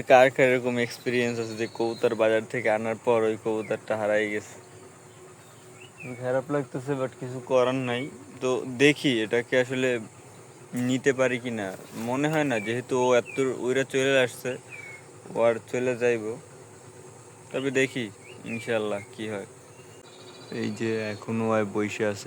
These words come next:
এইখানেই, আর পরিবেশটা দেখতেছে আশেপাশে। আমি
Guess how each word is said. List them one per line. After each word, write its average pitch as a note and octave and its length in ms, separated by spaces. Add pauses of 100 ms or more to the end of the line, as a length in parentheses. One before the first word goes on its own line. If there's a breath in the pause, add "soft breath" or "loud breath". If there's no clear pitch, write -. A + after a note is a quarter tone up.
এইখানেই, G2+ 420 (3000)
আর A2 100 (140)
পরিবেশটা A2+ 460 (120)
দেখতেছে A2 400 (120)
আশেপাশে। - 520 (2500)
আমি C3+ 120